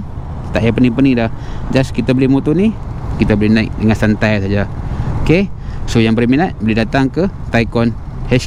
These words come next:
Q Datuk Keramat. Dan, ah, cawangan-cawangan yang lain lah. Okey guys, dekat ni saja video aku untuk hari ini. Untuk W Moto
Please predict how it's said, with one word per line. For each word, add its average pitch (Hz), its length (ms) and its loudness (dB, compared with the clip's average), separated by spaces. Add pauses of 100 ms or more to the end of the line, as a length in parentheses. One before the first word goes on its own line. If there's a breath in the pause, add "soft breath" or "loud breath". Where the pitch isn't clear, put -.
Q 110 160 2
Datuk 101 240 0
Keramat. 151 240 4 (560 loud breath)
Dan, 113 160 2 (320)
ah, 107 240 2
cawangan-cawangan 110 720 0
yang 113 80 4
lain 117 160 2
lah. 147 100 0 (460)
Okey 175 160 2
guys, 180 480 0
dekat 98 240 -2
ni 131 80 4
saja 123 260 2 (140)
video 123 320 2
aku 160 580 2
untuk 165 300 2
hari 185 340 2
ini. 165 380 4 (640 loud breath)
Untuk 101 800 2 (160)
W 95 400 2
Moto 95 480 0